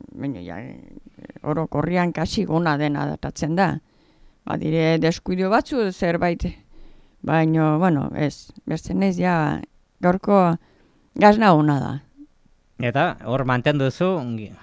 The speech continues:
Speaker 2: geroztik ere mantendu duzu nolapait bezerua do, beti erostun beretsuekin lan egin izan duzu, edo hoi ere merkatua aldatu egin de?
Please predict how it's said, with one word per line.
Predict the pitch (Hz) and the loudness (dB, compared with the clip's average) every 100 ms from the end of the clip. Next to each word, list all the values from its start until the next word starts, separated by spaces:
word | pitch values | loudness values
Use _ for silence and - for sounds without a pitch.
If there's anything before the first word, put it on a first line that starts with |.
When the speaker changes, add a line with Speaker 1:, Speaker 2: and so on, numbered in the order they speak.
| - - | -20 -8
Speaker 2:
geroztik | 110 131 - 143 135 | -2 -2 -2 -2 -2
ere | 143 156 156 | 0 2 2
mantendu | 139 123 139 139 139 | 0 -2 -2 -4 -4
duzu | - 143 | -4 -4
nolapait | 143 139 135 139 139 | -2 -2 -2 -2 0
bezerua | 117 113 147 135 139 | 0 2 0 2 2
do, | 151 | 2
beti | 131 123 139 139 127 _ - - - - | 0 -2 -2 -4 -6 _ -20 -20 -20 -10
erostun | - 117 123 - 131 131 135 | -2 0 0 -2 -2 0 0
beretsuekin | 120 120 139 - 131 135 | 2 2 0 -2 -4 -2
lan | 135 135 | -2 -2
egin | 135 131 131 | -2 -4 -4
izan | 131 131 | -4 -6
duzu, | 131 165 | -2 -2
edo | 127 | 0
hoi | 120 127 | 0 2
ere | 139 131 113 110 107 - | 2 2 2 0 -4 -8
merkatua | 113 113 - 131 139 127 120 113 107 | -4 -4 -2 -4 0 2 4 2 2
aldatu | 113 120 110 | 0 -2 -2
egin | 101 98 | -4 -4
de? | 90 | -6